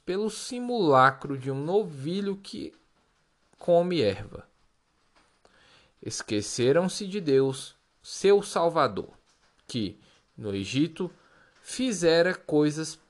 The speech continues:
por-, portentosas, maravilhas na terra de Cã,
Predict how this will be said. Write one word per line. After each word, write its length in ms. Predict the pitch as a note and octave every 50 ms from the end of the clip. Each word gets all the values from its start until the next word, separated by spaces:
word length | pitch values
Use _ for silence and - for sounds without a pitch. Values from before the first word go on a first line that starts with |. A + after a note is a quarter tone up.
| _ _ -
por-, 640 | F#3+ G3 G#3+ A3+ - - - - - - - - - _ _
portentosas, 1500 | - F#3+ A3 A#3+ A#3 - - - - G#3 G#3+ A3+ A3 - - - C3+ C3 C3 B2+ A#2+ G#2+ F#2+ - - - - - - - _ _ _ _ _ _ _ _ _ _ _ -
maravilhas 800 | G#2+ G2 F#2+ F#2+ F#2+ F#2+ F#2 G2+ A#2+ D3 F3 G3 G#3 G#3 G3+
na 160 | - A#3 A3+
terra 380 | A3+ - - F#3 F#3+ F#3 F#3+ F#3+
de 140 | E3+ F#3+ F#3+
Cã, 380 | - - - B2+ G#2 - -